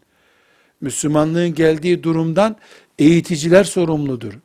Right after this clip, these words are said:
Öğretmenler, muallimler sorumludur. Kimdir bu muallimler? Tekrar ediyorum. Elbette milli eğitimde görev alanlar, camilerde görev alanlar veyahut da insanların,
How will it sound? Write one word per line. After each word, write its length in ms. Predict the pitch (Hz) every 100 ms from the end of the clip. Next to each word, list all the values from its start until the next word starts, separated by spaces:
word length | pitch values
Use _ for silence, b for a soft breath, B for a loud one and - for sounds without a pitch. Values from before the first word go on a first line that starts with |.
| _
Öğretmenler, 760 | 190 139 160 160 156 165 185
muallimler 600 | 180 165 165 165 175 190
sorumludur. 580 | 202 185 165 147 135 117 - b b
Kimdir 260 | - 247 233
bu 100 | 208
muallimler? 600 | 190 175 165 165 185 185
Tekrar 380 | 170 165 208 233
ediyorum. 260 | 226 165
Elbette 400 | 190 226 233 233
milli 260 | 196 190 185
eğitimde 380 | 175 175 165 160
görev 300 | 151 151 147
alanlar, 520 | 131 123 113 104 - B B B B
camilerde 640 | - 143 151 156 156 160 202
görev 300 | 202 214 208
alanlar 600 | 185 160 151 139 117 - _ _ _ _ _ _ _ _ B B B B
veyahut 560 | 147 165 180 175 185 175
da 220 | 180 170 B B B
insanların, 680 | 147 151 185 170 170 185 170